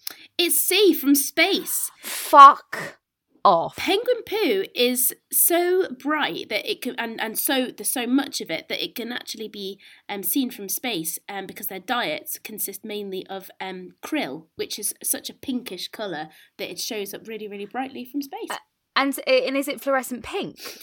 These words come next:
Speaker 2: or?
Speaker 1: Um, I don't know if it's fluorescent, but it's obviously, they eat so much of it and their di-, diets aren't that, um, varied, so it means so much of the krill ends up in their fecal matter that, um, huge swathes of it can be seen from space.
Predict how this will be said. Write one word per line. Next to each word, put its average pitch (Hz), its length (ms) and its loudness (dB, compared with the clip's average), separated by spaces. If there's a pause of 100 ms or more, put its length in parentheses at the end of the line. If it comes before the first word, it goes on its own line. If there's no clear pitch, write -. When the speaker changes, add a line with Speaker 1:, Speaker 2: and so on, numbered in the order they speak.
Speaker 2:
or? 202 220 -2 (560)
Speaker 1:
Um, 320 320 8
I 349 80 4
don't 494 200 2
know 453 180 2
if - 120 -4
it's - 300 2 (200)
fluorescent, 220 680 0
but 208 140 0
it's - 260 -2
obviously, 262 340 -2
they 247 180 0
eat 294 180 -2
so 311 240 0
much 294 280 0
of - 120 -8
it 170 120 -4
and 220 140 -6
their 226 200 -4
di-, - 200 -6
diets 269 300 2
aren't 165 140 -10
that, - 220 -12
um, 190 380 -10 (260)
varied, 185 600 -4
so 202 160 -6
it 190 120 -8
means 196 300 -6
so 220 300 -4 (100)
much - 460 -10
of 175 160 -12 (160)
the - 80 -18
krill 185 440 -10
ends 190 260 -10
up - 180 -12
in 185 100 -12
their 175 140 -10
fecal 277 360 -4
matter 160 400 -10
that, 175 300 -10
um, 185 220 -8
huge 247 480 -2
swathes 233 400 -6
of 175 80 -10
it - 100 -12
can 180 140 -16
be 185 80 -14
seen 208 240 -12
from 240 120 -14
space. - 460 -8